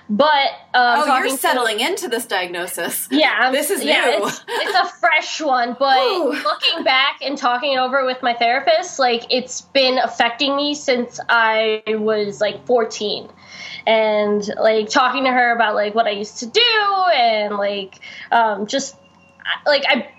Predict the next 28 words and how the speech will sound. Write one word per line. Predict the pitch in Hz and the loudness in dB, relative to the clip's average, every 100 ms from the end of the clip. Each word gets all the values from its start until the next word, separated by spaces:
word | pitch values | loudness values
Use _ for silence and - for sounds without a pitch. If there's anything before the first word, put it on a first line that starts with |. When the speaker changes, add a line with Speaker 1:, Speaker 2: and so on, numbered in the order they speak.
| 254 | 2
Speaker 1:
um, | 247 233 220 208 214 | 4 2 0 -4 -2
like, | 269 277 | 0 2
one | 330 | 2
of | 349 | 2
the | 311 | 2
main | 277 | 2
aspects | 247 240 - 254 269 277 | 2 0 0 -2 -2 -2
of | |
bipolar | 226 220 233 226 214 | 0 0 0 0 0
is, | 214 214 | -2 -4
is | 220 214 196 | -2 0 2
mania | 233 240 233 190 185 | 2 2 2 0 2
or | 214 | 2
hypomania. | 233 247 247 196 185 180 139 - - - 220 | 2 0 -2 -4 -4 -4 -4 -6 -10 -4 2
Um, | 233 226 220 208 - | 2 2 -2 -6 -2
my | 247 | 0
therapist | 262 294 277 277 277 | 2 2 2 -2 0
and | 247 | 2
I, | 240 233 | 2 2
we're | 269 | -2
still | 285 359 294 | 0 2 4
not | 277 254 | 2 2
sure | 311 240 | 0 0
which | 247 254 | 0 0
one | 254 247 262 262 - | 2 2 0 -8 -16
<laughs> | - - | -6 0
it | 339 415 403 480 440 403 - - 622 294 381 349 - 453 | 2 2 2 2 2 0 -6 -6 -2 0 0 0 2 0
is, | 320 - | -2 -8